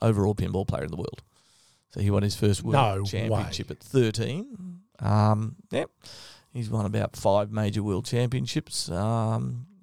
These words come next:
Speaker 1: won the U S Open Championship, uh, in January. Just went over to Europe. Didn't do as well. Sorry, Esha. Um, but he's coming back in two weeks. But he'll probably end up moving here. Most people know. So he'll be, he's already got his Australian citizenship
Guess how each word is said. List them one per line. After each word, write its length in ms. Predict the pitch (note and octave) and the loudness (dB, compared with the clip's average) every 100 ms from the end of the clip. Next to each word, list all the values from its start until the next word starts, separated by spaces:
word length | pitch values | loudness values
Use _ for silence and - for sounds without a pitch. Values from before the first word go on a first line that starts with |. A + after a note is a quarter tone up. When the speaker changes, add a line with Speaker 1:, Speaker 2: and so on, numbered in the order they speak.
| - | -16
Speaker 1:
won 400 | G2 G#2+ G#2+ G2+ - _ - - _ | -4 -2 0 -4 -8 _ -20 -20 _
the 100 | A2+ | -2
U 160 | G#2+ A2+ | 4 4
S 260 | A2 - - | 2 -2 -2
Open 340 | B2 A#2 A#2 | 0 2 0
Championship, 760 | A2+ - B2 A#2+ A#2 - B2 - G#2+ | 0 0 0 0 -2 -2 -2 -4 -6
uh, 440 | A2 G#2 A#2 A#2 A2 - | -2 0 2 0 -2 -4
in 160 | A2 | -6
January. 720 | - C3+ C3+ C3+ C#3 C#3 C3+ C#3+ | -2 2 2 4 2 2 0 -4
Just 240 | - B2 - | -8 -8 -4
went 140 | G2 | -2
over 120 | G2 | -2
to 100 | G2 | 0
Europe. 340 | G#2+ C3+ C3 - - - - _ | 2 4 2 -2 -20 -20 -20 _
Didn't 160 | - G2+ | -6 -2
do 100 | F#2+ | 0
as 120 | F#2 | 4
well. 240 | G#2+ A2+ | 4 4
Sorry, 280 | G#2+ - - - | 0 -6 -6 -6
Esha. 600 | - A#2 _ _ _ - | -10 -12 _ _ _ -2
Um, 480 | A#2 B2 B2 A#2+ A2+ _ _ _ _ | 0 2 2 0 -4 _ _ _ _
but 100 | A#2+ | 2
he's 160 | A#2 - | 2 2
coming 220 | G2 F2 | -4 -4
back 140 | G2+ | -6
in 140 | G#2 - | -8 -6
two 180 | G#2 | 0
weeks. 380 | A2+ A2 - - - | 2 2 -2 -10 -8
But 120 | - | -6
he'll 100 | C#3 | -6
probably 300 | - A#3+ F#3+ | -2 0 0
end 100 | E3+ | 0
up 140 | D3 _ _ _ A#2+ | -2 _ _ _ -6
moving 340 | C3 B2+ A#2+ | 0 0 2
here. 220 | B2 B2+ | 2 2
Most 220 | A#2+ G2+ | 0 -4
people 220 | - - G#2 | -6 -8 -2
know. 280 | G#2 G#2+ G#2 - _ _ | 0 0 -2 -8 _ _
So 160 | - A2+ | -8 -2
he'll 140 | A2 | 0
be, 280 | G#2 F2+ G2 - | 0 0 -2 -6
he's 160 | A#2 A2+ | -6 0
already 160 | A2+ G#2 | 0 0
got 100 | G2 | -2
his 160 | G#2 | -2
Australian 320 | D3 - E2+ | -2 -2 -2
citizenship 640 | E2 B2+ A#2 A#2+ A#2+ A#2+ | 0 0 0 0 0 0